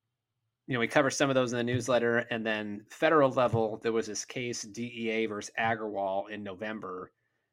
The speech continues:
which is a Ninth Circuit Court of Appeals case, which ruled in favor of the petitioner, Seattle physician, Doctor Sunil Agarwal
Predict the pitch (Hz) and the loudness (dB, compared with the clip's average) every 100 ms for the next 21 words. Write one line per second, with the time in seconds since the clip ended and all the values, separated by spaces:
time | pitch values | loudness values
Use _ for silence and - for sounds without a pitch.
0 | _ 123 117 107 110 117 117 - 113 104 | _ -6 -4 -2 0 0 -2 -4 -4 -4
1 | 98 - 120 113 113 _ _ _ 113 101 | -8 -6 2 2 2 _ _ _ -8 -8
2 | - 127 113 - 113 107 101 110 98 113 | -2 0 -2 -2 -4 -2 -4 -8 -10 -10
3 | 110 107 98 92 - 101 104 104 98 92 | -4 -4 -4 -10 -10 -6 -4 -4 -6 -8
4 | - - 107 107 101 101 - 101 98 98 | -14 -8 -6 -4 -6 -4 -6 -4 -2 -2
5 | - 95 104 - 104 98 95 _ _ _ | -4 -6 -6 -4 -8 -8 -14 _ _ _
6 | _ _ 127 110 107 - 104 98 - 104 | _ _ -2 0 0 -2 -4 -4 -8 -8
7 | 107 104 98 95 - _ 107 113 107 101 | -6 -4 -4 -6 -10 _ 0 2 2 2
8 | 98 95 95 | 4 6 4